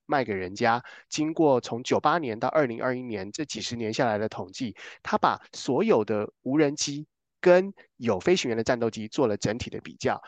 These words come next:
那比较的指标是比什么呢？他们叫做 A 级造势率。A 级造势率呢，其实就是有三个具体指标。第一个是造成金钱的损失达到两百五十万美金以上。第二个呢是造成了人员的伤亡，也就是，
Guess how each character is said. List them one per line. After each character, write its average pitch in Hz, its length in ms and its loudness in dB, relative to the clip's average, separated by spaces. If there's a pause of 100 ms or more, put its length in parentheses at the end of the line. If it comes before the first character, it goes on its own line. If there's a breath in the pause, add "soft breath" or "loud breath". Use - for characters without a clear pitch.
(180 loud breath)
那 180 160 2
比 117 180 -6
较 185 160 4
的 156 80 0
指 107 220 -4
标 135 160 0
是 - 100 -10
比 110 180 -12
什 98 160 -6
么 95 120 -14
呢？ 110 160 -14
他 - 120 -2
们 135 120 0
叫 135 160 4
做 117 320 0 (480 loud breath)
A 190 200 2
级 113 200 -8
造 107 200 0
势 104 200 -8
率。 101 240 -12
A 247 160 4
级 165 160 -4
造 151 240 2
势 139 160 -4
率 131 160 -4
呢， 113 100 -2
其 - 200 -6
实 117 180 -8
就 131 120 -6
是 113 100 -6
有 101 60 -4
三 185 260 -2
个 160 100 0
具 147 100 -6
体 117 140 -6
指 104 100 -14
标。 107 160 -4
第 156 160 -2
一 160 60 2
个 139 80 4
是 135 100 -4
造 147 220 4
成 110 260 -10
金 202 320 -8
钱 113 160 -6
的 117 80 -2
损 107 240 -8
失 120 160 -6
达 110 160 -2
到 113 140 0
两 104 180 -2
百 107 140 0
五 98 100 -2
十 110 140 -6
万 107 120 -6
美 95 140 -12
金 104 240 -14
以 92 40 -12
上。 151 260 2 (340 loud breath)
第 139 140 2
二 131 80 2
个 113 100 -2
呢 110 160 -4
是 107 320 -6 (280 soft breath)
造 156 220 6
成 101 300 -4
了 107 120 -6
人 98 200 -4
员 117 180 0
的 117 80 -2
伤 190 240 0
亡， 101 220 0
也 98 80 -8
就 110 100 -6
是， 107 280 -6